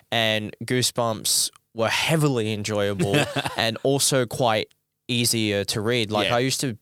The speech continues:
Speaker 1: get through at least three of them a week, and my teacher was very proud. <laughs> Um,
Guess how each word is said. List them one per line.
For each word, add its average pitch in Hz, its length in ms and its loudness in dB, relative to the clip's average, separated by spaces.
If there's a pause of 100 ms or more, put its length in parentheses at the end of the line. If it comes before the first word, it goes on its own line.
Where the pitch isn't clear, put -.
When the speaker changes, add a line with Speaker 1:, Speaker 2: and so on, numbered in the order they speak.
(120)
Speaker 1:
get - 220 -2
through 110 280 -2
at - 120 -4
least 127 420 0
three 110 200 -4
of 98 80 -4
them 95 160 -6
a 95 60 -4
week, 98 440 -4
and 101 100 -6
my 98 140 -6
teacher - 280 -4
was 113 100 -4
very 113 240 -2
proud. 113 260 0
<laughs> - 1200 4
Um, 160 480 4